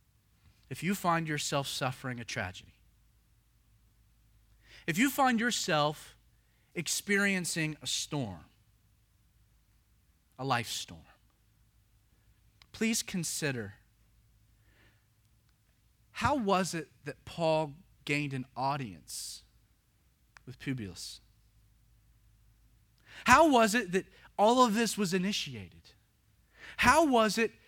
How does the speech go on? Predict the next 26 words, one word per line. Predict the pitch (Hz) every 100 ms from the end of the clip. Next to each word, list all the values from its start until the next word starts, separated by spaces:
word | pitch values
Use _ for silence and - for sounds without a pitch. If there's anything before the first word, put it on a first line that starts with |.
| _ _
that | 180
God's | 175 190 196 165
will | 160 190
played | 151 - 180 170
out | 165 165
in | 160
a | 143
glorious | 139 170 175 147 139
end? | 151 147 110 101 - _
What | 165 240 233
was | 262 175
the | 156
journey? | 147 131 202 180 107 107
What | 156
did | 185
it | 156 143
look | 170 -
like? | 113 92 - - _ _ _ _ _ _ _ _ _ _ _ _ _ _ _
Friend, | - 190 190 180 - - - - - - - _ _ _
Paul, | - 156 139 107 - _ _ _ _ _ _ _ _ _ _ _ -
he | 123
had | 131
to | 139
endure | 131 123 127 120
a | 104
storm | - 127 123 147 185